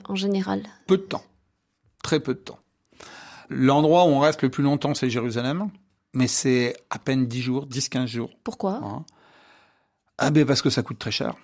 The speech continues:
Speaker 2: parce que sur place ça coûte très cher, parce que sur place, euh, il y a des problèmes d'approvisionnement, et problèmes, et cetera.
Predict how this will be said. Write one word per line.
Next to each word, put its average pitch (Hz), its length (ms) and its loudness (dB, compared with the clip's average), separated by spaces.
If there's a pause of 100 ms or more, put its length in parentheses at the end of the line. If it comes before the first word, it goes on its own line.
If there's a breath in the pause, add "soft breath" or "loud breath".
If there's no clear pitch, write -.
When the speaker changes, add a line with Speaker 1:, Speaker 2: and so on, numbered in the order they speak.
(140 soft breath)
Speaker 2:
parce 110 140 -8
que - 80 -2
sur 127 180 -4
place 135 220 -2
ça - 100 -6
coûte 110 220 -12
très 104 160 -8
cher, - 320 -4
parce - 180 -4
que - 120 -6
sur 120 180 -6
place, 131 360 -4
euh, 120 300 -4
il 120 120 -6
y 120 100 -4
a 117 60 -2
des 120 120 -4
problèmes 117 400 -4
d'approvisionnement, 113 840 -2
et 143 100 -2
problèmes, 123 400 -8
et 107 80 -10
cetera. 127 400 -4